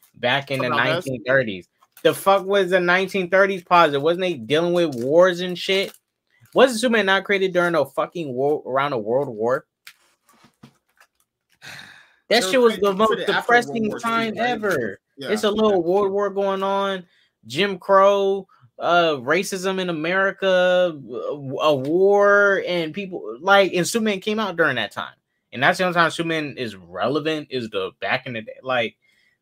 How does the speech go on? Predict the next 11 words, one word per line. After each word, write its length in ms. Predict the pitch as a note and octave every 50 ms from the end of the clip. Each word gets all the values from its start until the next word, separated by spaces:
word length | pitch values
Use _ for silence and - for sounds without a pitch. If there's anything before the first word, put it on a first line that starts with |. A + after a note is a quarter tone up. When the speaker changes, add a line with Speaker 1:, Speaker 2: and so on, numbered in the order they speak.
| _ _
Speaker 1:
Zack 200 | C#3 D#3+ F#3 F3+
Snyder 240 | F#3 F#3+ F#3 F3+ E3+
didn't 160 | F3 E3+ E3
need 140 | E3 E3+ E3
to 280 | D#3 C#3 B2+ A2 G2+ -
reimagine 840 | G#2 G#2+ C3 D3 D#3 D3 C3+ C3+ C3+ C#3 D3 D3+ C#3 C3+ C3+ C3 B2
something 460 | - - C#3+ C3+ C3+ C#3 D3 C3+ B2+
that 200 | B2+ B2+ B2 A2
didn't 260 | A#2 C#3+ C#3+ C#3 C#3
need 160 | C#3 C#3 C3+
reimagining. 840 | C3+ B2 C3 C3+ B2+ A#2+ A#2 A#2+ B2+ C3+ C3 A2+ A2 G2+ E2+ D#2 -